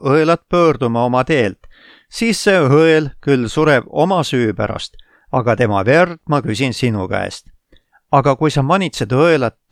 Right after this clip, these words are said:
tema tee pärast, et ta sellelt pöörduks,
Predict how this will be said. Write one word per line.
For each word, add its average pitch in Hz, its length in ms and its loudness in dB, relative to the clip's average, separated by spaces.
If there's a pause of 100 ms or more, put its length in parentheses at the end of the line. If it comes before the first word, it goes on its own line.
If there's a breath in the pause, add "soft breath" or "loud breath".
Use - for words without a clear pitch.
(260)
tema 123 280 0
tee 180 280 2
pärast, - 520 -4 (640)
et 139 160 0
ta 120 120 0
sellelt 139 460 -2
pöörduks, 165 640 -2